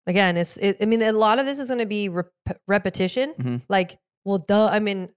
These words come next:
Speaker 1: and then let me say this too. If it was easy, we would all be doing it. And it's not. It's clearly not that easy 'cause so many couples really
Speaker 2: I told
Speaker 1: struggle
Speaker 2: one of
Speaker 1: in
Speaker 2: my
Speaker 1: their marriage.
Speaker 2: mastermind dudes, he was talking about something. I was like, "Bro, if it was easy, it wouldn't be hard.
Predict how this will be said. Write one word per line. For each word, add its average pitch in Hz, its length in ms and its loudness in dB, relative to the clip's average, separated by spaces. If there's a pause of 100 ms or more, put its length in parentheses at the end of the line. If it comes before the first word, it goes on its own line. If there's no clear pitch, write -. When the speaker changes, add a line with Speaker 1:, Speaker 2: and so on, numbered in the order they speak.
Speaker 1:
and 196 280 -10
then 196 100 -2
let 214 100 0
me 208 80 0
say 269 260 0
this 185 240 -2
too. 190 360 0 (360)
If - 140 -2
it 247 120 6
was 220 160 2
easy, 240 260 0
we 233 140 2
would 208 120 2
all 202 120 4
be 185 100 -2
doing 165 300 0
it. 269 200 -4 (340)
And 190 120 2
it's 180 180 -4
not. 170 320 -2
It's 175 80 -14
clearly 208 380 -2
not 180 300 0
that 160 200 -2
easy 160 400 -14
'cause 170 320 -8
so 190 220 0
many 180 180 0
couples 175 480 -4 (100)
really 208 460 4
Speaker 2:
I 180 40 2
told 165 160 4
Speaker 1:
struggle 160 120 2
Speaker 2:
one 170 100 4
of 170 40 4
Speaker 1:
in - 40 2
Speaker 2:
my 170 60 4
Speaker 1:
their 175 80 4
marriage. 185 180 4
Speaker 2:
mastermind 123 320 -2
dudes, 117 240 -2
he 131 120 -2
was 123 220 -6 (100)
talking 151 320 0
about 113 200 0
something. 110 320 -4
I 110 60 -4
was 110 100 -8
like, 107 200 -4
"Bro, 143 360 2 (640)
if 135 160 -4
it 156 180 0
was 131 500 0 (160)
easy, 208 540 2
it 120 60 -2
wouldn't 156 260 0
be 190 120 2
hard. 120 500 2